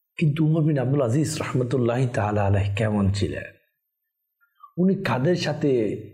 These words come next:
সময় ব্যয় করাকে পছন্দ করতেন? আপনি কি জানেন? তাহলে জানা দরকার। উনার অভ্যাস ছিল এই ধরনের মানুষকে বয়কট করা, এদের থেকে দূরে থাকা।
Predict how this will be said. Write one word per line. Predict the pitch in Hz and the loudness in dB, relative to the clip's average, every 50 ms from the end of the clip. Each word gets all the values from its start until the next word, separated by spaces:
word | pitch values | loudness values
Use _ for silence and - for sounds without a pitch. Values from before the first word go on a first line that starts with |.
| - - | -10 -8
সময় | - - - 143 147 147 143 131 | -4 -2 -2 0 0 0 0 2
ব্যয় | 113 107 113 120 110 107 107 104 | 2 2 2 2 2 2 2 0
করাকে | - 113 110 117 113 107 - 117 - | 0 0 0 0 -2 -2 -4 -4 -2
পছন্দ | 110 98 95 101 95 92 87 85 | -4 -2 -2 0 0 0 -2 -4
করতেন? | 90 - - 78 - - - - - - - _ _ _ _ _ _ _ _ - | -6 -6 -8 -8 -10 -10 -14 -14 -14 -14 -16 _ _ _ _ _ _ _ _ -12
আপনি | - 98 - - 98 | -12 -8 -6 -6 -4
কি | 95 107 101 | 0 0 0
জানেন? | 90 95 85 80 92 104 107 - - - _ _ _ _ _ _ _ _ _ _ _ _ _ _ _ _ _ _ _ _ _ _ _ | 2 2 0 0 -2 -4 -4 -8 -12 -18 _ _ _ _ _ _ _ _ _ _ _ _ _ _ _ _ _ _ _ _ _ _ _
তাহলে | - - 92 95 87 | -6 -2 0 0 0
জানা | - 95 95 - - - | 0 -2 -4 -4 -6 -8
দরকার। | - - - - - - - - - - _ _ _ _ _ _ _ _ _ _ _ _ _ _ _ _ _ _ _ _ _ _ _ _ _ _ | -10 -12 -14 -14 -18 -20 -20 -20 -20 -20 _ _ _ _ _ _ _ _ _ _ _ _ _ _ _ _ _ _ _ _ _ _ _ _ _ _
উনার | - 190 214 208 196 | 0 0 2 2 0
অভ্যাস | 180 147 127 120 156 156 151 - - | 0 0 0 -2 -2 -2 -2 -2 -2
ছিল | 139 107 95 92 - - - | 0 0 0 -2 -4 -4 -2
এই | - 165 185 156 | 0 0 2 2
ধরনের | 143 165 160 170 165 165 160 | 2 2 2 2 2 2 0
মানুষকে | 135 127 123 131 139 135 - - - 151 | 0 -2 -2 -2 -2 -2 -2 -2 -2 -2
বয়কট | 127 107 110 104 98 98 107 104 95 - | 0 0 0 0 0 0 0 -2 -2 -2
করা, | - - 85 80 80 80 - - - _ _ _ _ _ _ _ _ _ _ _ _ _ _ | -2 -2 -2 -2 -4 -6 -10 -14 -20 _ _ _ _ _ _ _ _ _ _ _ _ _ _
এদের | - 151 175 185 202 - 202 | 0 2 2 2 2 0 0
থেকে | 214 156 180 170 | 0 0 0 0
দূরে | 127 113 - 165 175 156 | 0 0 0 0 0 0
থাকা। | - - - - - - - | -2 -4 -6 -6 -6 -6 -6